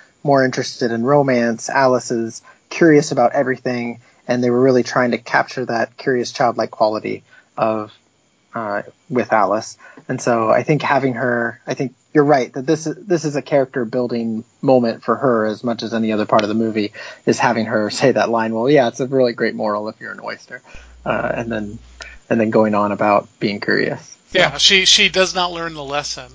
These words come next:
Speaker 2: Although, again, whether that justifies, if you, if you don't think the sequence belongs there, I'm not sure that's a good enough argument for it being there. But, uh, I mean, that's the sequence I remember from when I was a kid.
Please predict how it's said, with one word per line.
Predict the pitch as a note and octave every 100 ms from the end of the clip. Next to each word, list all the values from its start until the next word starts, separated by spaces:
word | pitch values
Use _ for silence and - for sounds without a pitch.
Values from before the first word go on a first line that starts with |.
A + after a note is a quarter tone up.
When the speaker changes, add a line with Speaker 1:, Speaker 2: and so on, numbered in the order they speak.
| -
Speaker 2:
Although, | F3+ F3+ F3
again, | F3 F#3+ F3
whether | F3+ F3
that | E3 D3
justifies, | D#3 C#3+ G3+ - C#3 C#3
if | D3 E3+
you, | E3
if | F#3+ -
you |
don't | A3+ F#3
think | F#3+ F3
the |
sequence | - E3+ D3+ C3+
belongs | - C3 C3 C#3 B2+
there, | B2
I'm | A#2+ C3
not | C3
sure | - C3+
that's | B2+ -
a | C3
good | - C3
enough | B2 -
argument | C#3 C3+ B2 -
for | D3 C#3+
it | - _ - - - - -
being | D3 D3 C#3
there. | A#2+ A2+
But, | B2 A#2
uh, | A#2+ B2 B2+ _ _ _ _ _ -
I | D#3
mean, | C3+ A#2+ A#2+ _ _ - -
that's | G3+ -
the | D#3+
sequence | - E3+ D3+ C#3
I | D3
remember | C3 C#3 F3+ D3
from | - B2
when | B2+
I |
was | B2+ B2
a |
kid. | - C#3